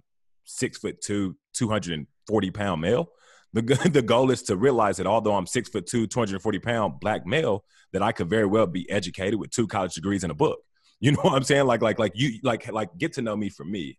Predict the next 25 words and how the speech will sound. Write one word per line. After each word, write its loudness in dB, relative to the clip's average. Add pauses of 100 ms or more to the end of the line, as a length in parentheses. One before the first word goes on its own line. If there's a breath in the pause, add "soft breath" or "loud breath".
And -12
so, -2 (720)
um, -2 (800)
I 0
just -4
wanted 0
to -6
really, -2
um, -6
speak -6
on -4
that -8
question -6
and, -4
and 0
also 0
ask -4
y'all -2
thoughts -4
because, -8 (480)
um, -4
I -2
think -6
that, -4
um, -6